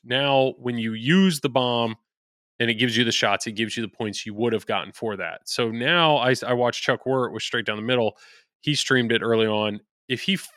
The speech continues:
if you fully max out the van, so that gives you max time, max points, and max shots hit, he was, like, starting a mode, finishing the mode in two shots and getting, like,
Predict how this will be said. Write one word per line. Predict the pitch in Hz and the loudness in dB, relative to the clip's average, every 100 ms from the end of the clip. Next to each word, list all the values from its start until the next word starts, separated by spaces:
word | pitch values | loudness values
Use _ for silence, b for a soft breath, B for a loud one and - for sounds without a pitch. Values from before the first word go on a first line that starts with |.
| - | -6
if | 147 151 | -2 -2
you | |
fully | 131 - 208 226 226 | -4 4 6 6 4
max | 196 175 165 | 2 2 2
out | 165 151 | 2 2
the | 131 | 0
van, | 120 101 95 | -2 -4 -6
so | - 123 | -4 -4
that | 117 | -4
gives | 113 | -8
you | 107 | -6
max | 113 147 - | -2 -2 -2
time, | - 131 113 | -2 -2 0
max | 113 131 - - | 0 -2 -4 -12
points, | - 196 208 139 131 - - - | -4 2 4 4 0 -8 -10 -6
and | 151 190 202 190 151 | 0 2 2 2 0
max | 139 147 - | 0 0 0
shots | - 151 139 135 - - _ _ | -2 2 2 0 -4 -6 _ _
hit, | - 165 104 - _ _ _ _ - | -2 0 0 -6 _ _ _ _ -2
he | 202 | 2
was, | 226 180 | 4 4
like, | 156 117 | 2 2
starting | - 151 165 | 2 4 4
a | 147 | 2
mode, | 131 147 180 180 _ _ _ _ _ _ _ - | 2 2 0 -4 _ _ _ _ _ _ _ -2
finishing | 196 226 214 190 | 2 2 2 0
the | 147 | 2
mode | 143 156 | 2 2
in | 117 | 0
two | - 175 | -4 -4
shots | 160 123 117 135 - - | -4 -2 0 -2 -4 -6
and | 120 117 | -6 -2
getting, | 127 123 113 | -2 -2 -2
like, | 107 98 - | -4 -4 -8